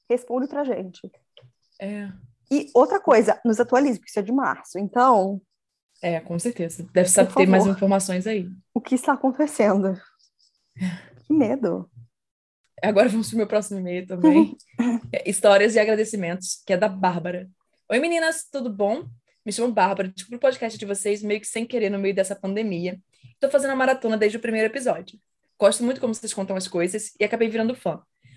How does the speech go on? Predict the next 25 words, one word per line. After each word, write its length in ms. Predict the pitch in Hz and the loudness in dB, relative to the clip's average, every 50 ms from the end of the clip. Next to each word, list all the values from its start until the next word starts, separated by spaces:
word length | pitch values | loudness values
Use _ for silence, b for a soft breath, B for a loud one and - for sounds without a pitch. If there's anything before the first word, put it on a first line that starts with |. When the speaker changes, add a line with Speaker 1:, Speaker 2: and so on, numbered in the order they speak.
| b b - | b b -2
Speaker 2:
Meu 120 | 202 220 | 0 2
namorado 400 | 233 233 233 220 214 208 202 190 | 2 4 6 6 6 6 6 4
já 100 | 180 202 | 2 0
não 100 | 185 190 | -2 -2
aguenta 280 | 202 208 190 185 202 226 | 0 0 0 0 0 -2
mais 360 | 233 220 175 165 175 208 185 | -2 -2 -2 -2 -2 -2 0
<laughs> 20 | 220 | 0
eu 80 | 247 | -2
contando 340 | 247 - 294 240 202 226 208 | 0 0 -4 -4 -4 -4 -6
as 60 | 214 208 | -8 -8
histórias 340 | 214 - 202 180 190 185 | -6 -4 -2 -2 -2 -4
pra 180 | - 214 220 233 | -6 -4 -2 -2
ele." 340 | 214 185 160 165 180 185 185 - - 139 _ _ _ _ - | -2 -2 -4 -6 -10 -16 -16 -18 -20 -20 _ _ _ _ -8
Aí 120 | - 170 170 | -6 -4 -4
depois 320 | 175 175 - 190 202 202 | -4 -4 0 0 0 0
é 60 | 185 | 0
um 60 | 180 | 0
daqueles 320 | 185 185 185 208 185 185 185 | -2 -2 -2 -2 -4 -6 -4
casos 300 | - 196 180 170 175 - | 0 2 2 2 2 0
que 60 | - | -8
a 40 | 180 | -8
gente 200 | 175 185 - 196 | -8 -6 -4 -2
lê 100 | 196 190 | 0 2
lá, 220 | 185 170 165 - _ _ - | 2 2 0 -2 _ _ -14
"Pô, 160 | - 233 233 | -8 -6 -4